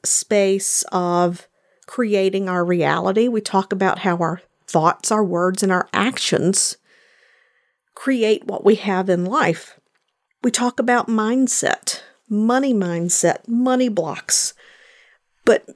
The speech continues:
manifestation and law of attraction isn't just about money. It's also about our health. It's about our relationships. What are we attracting in our life? Because we are truly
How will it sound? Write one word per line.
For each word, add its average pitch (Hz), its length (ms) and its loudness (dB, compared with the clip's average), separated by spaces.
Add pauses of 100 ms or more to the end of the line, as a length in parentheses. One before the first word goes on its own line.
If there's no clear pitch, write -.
(140)
manifestation 254 880 0
and 196 80 2
law 208 180 0
of 190 80 -2
attraction - 720 -2
isn't 269 420 0
just 196 500 0
about 180 640 -2 (400)
money. 233 640 -2
It's 226 200 0
also 208 400 2
about 185 280 0
our 180 140 0
health. - 640 -4 (480)
It's 254 120 0
about 196 300 0
our 185 140 -2
relationships. 190 1120 -2 (580)
What 214 300 0
are 262 100 0
we 220 220 0
attracting 202 760 0
in 180 180 0
our 180 180 0
life? 233 320 -2
Because 208 320 0
we 208 160 0
are 196 120 2
truly 247 800 -2